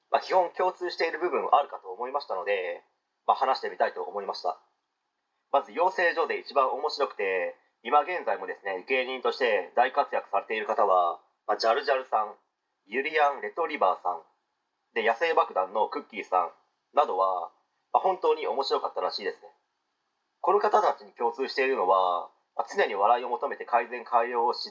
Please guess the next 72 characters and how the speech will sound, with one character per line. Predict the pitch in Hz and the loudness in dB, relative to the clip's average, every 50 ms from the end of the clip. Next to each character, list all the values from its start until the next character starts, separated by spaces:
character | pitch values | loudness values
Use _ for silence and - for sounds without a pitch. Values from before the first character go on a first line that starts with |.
| - | -14
続 | _ 135 | _ -10
け | 139 143 | -8 -8
て | 135 - 98 | -6 -6 -8
い | 92 | -8
る | 95 92 92 - | -8 -10 -14 -6
気 | - | -6
が | 107 | -6
し | 101 - 113 | -4 -2 -4
ま | 113 110 | -4 -4
す | - - | -4 -8
ね。 | - _ _ _ _ _ _ _ _ _ _ _ _ _ _ _ _ _ _ _ _ _ _ _ _ _ _ _ _ _ _ _ _ _ _ _ - | -18 _ _ _ _ _ _ _ _ _ _ _ _ _ _ _ _ _ _ _ _ _ _ _ _ _ _ _ _ _ _ _ _ _ _ _ -4
ま | 113 | -4
あ、 | 110 | -2
次 | - 151 151 165 202 180 | -2 -8 -2 0 0 0
に | 131 98 | 0 2
養 | 104 131 165 180 | 2 2 2 2
成 | - - 175 170 165 | 2 2 2 4 4
所 | 185 165 | 4 2
で | 123 104 | 2 4
は、 | 98 98 98 95 90 85 82 - _ _ _ _ _ _ | 4 4 4 4 4 0 -2 -6 _ _ _ _ _ _
一 | - - - 147 | -6 -6 2 4
番 | 165 156 151 - | 4 4 4 2
面 | - 180 180 | 0 0 -2
白 | - - 190 - | -2 -2 -2 0
か | - 104 | 0 -2
っ | - | -2
た | - - | -2 -4
け | 110 104 | 0 2
ど | 101 98 90 | 2 2 2
売 | 101 131 | 2 0
れ | 135 | 0
て | - 143 131 | 0 0 -2
い | 127 117 | 0 2
な | 120 110 95 | 2 2 2
い、 | - - _ | -2 -8 _
売 | - 104 | -6 -2
れ | 139 156 | -2 0
な | 160 156 | 0 -2
く | - - | -4 -4
て | - 104 98 90 87 85 - - _ _ _ _ _ _ | -6 -4 -4 -4 -6 -8 -10 -14 _ _ _ _ _ _
芸 | - 143 143 143 | 0 0 0 0
人 | 143 139 131 | 0 -2 0
を | 123 | 2
辞 | 123 120 | 2 2
め | 135 139 | 2 0
て | - 135 | -4 -4
し | - 143 | 2 2
ま | 135 131 | 2 2
っ | - | 2
た | 139 | -2
人 | - - 135 | -4 -4 -6
に | 110 | -6
共 | - - 123 117 | -4 0 0 0
通 | 113 - 131 127 | 0 0 -4 -8
し | - | -4
て | - 127 120 | -2 -2 0
い | |
る | 127 127 | 0 0
の | 107 107 | -2 0
が、 | - 98 98 90 85 82 82 - _ _ _ _ _ _ _ _ _ _ _ _ | 2 4 4 4 4 2 -2 -8 _ _ _ _ _ _ _ _ _ _ _ _
ま | 110 110 | -2 -2
ず | - _ | -2 _
一 | 127 - - 156 | -6 -4 -4 2
番、 | 127 110 98 92 85 - - _ _ _ _ _ | 4 4 4 4 0 -6 -12 _ _ _ _ _
慢 | 117 131 135 131 | 2 2 2 0
心 | - 127 123 113 | -6 -8 -10 -10
し | - | -8
て | - 120 110 104 | -6 -6 -6 -6
い | 104 | -6
る、 | 101 101 101 90 _ _ _ _ _ | -8 -10 -12 -14 _ _ _ _ _
二 | 131 135 | -4 0
番、 | 117 95 85 | 2 2 2